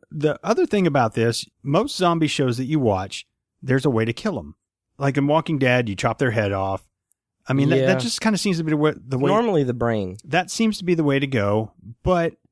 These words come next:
Speaker 1: in this one, I don't think they killed any of 'em. I didn't see them kill any zombies.
Speaker 2: Yeah, th-, and this was more of,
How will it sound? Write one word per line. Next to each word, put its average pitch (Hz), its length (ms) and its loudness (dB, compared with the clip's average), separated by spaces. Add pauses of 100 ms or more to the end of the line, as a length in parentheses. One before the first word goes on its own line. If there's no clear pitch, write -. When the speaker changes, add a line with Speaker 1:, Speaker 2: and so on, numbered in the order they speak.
(480)
Speaker 1:
in 160 160 2
this 226 220 0
one, 202 260 -2
I 165 140 0
don't 233 260 -2
think 160 240 -4
they 147 120 -2
killed 156 400 -2
any 233 240 0
of 87 120 -8
'em. 76 220 -18 (440)
I 165 100 -2
didn't 220 180 -2
see 240 160 0
them 208 160 0
kill 196 260 -2
any 208 180 0
zombies. 101 480 -6
Speaker 2:
Yeah, 170 380 0
th-, 170 200 0
and 180 160 2
this 202 160 2
was 220 200 0
more 175 280 4
of, 156 320 0